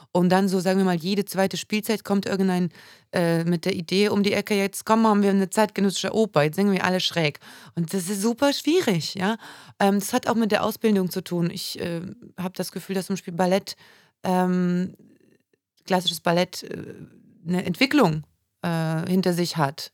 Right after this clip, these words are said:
ja. Wenn man sich die Leute anguckt, wie die heutzutage tanzen, das ist eine völlig andere Technik, die sie anwenden. Die können auch das, äh, klassische, klassische, ja, die können, die können auch so wie vor hundert Jahren,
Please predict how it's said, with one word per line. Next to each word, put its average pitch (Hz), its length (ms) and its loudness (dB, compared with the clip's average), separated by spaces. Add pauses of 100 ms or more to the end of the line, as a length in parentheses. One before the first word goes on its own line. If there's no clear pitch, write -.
ja. 165 240 0 (380)
Wenn 190 80 2
man 185 120 4
sich 175 200 -4
die - 80 -6
Leute 202 260 4
anguckt, 196 300 0
wie 202 60 2
die 190 80 2
heutzutage 190 420 0
tanzen, 196 500 -2 (300)
das 185 160 -4
ist 196 160 -6
eine 202 100 2
völlig 226 280 2
andere 202 260 0
Technik, 202 540 2
die 165 80 -6
sie - 160 -8
anwenden. 151 520 0
Die 160 100 -4
können 302 320 2
auch 180 220 4
das, - 380 -4 (480)
äh, 151 160 2
klassische, 170 520 0
klassische, 151 460 -4
ja, 151 180 -2
die 165 100 -4
können, 170 300 -2
die 160 80 -8
können 165 260 -4
auch 170 180 -4
so 165 140 -6
wie 151 140 -6
vor 147 160 -10
hundert 160 220 -6
Jahren, 196 340 2